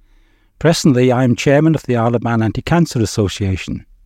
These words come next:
In this podcast, we want to talk about blood cancers, a term that's used to describe many different types of cancer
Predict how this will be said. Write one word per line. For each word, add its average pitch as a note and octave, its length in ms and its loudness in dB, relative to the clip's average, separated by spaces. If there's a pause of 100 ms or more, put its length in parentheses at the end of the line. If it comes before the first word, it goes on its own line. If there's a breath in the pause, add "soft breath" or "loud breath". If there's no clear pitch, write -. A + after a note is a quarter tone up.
(640)
In E3+ 140 4
this A#3 120 4
podcast, A2+ 600 -2
we C#3 80 0
want C3+ 220 2
to - 40 -18
talk C3+ 240 0
about C3 240 0
blood C#3+ 240 -2
cancers, F#2 640 -6 (360)
a B2 60 -6
term F3 320 4
that's F3+ 220 0
used C3 220 2
to C3 60 -2
describe A#2+ 440 0
many E3 220 4
different D#3 340 -2
types D#3 360 -2
of A2+ 200 -4
cancer G2+ 480 -4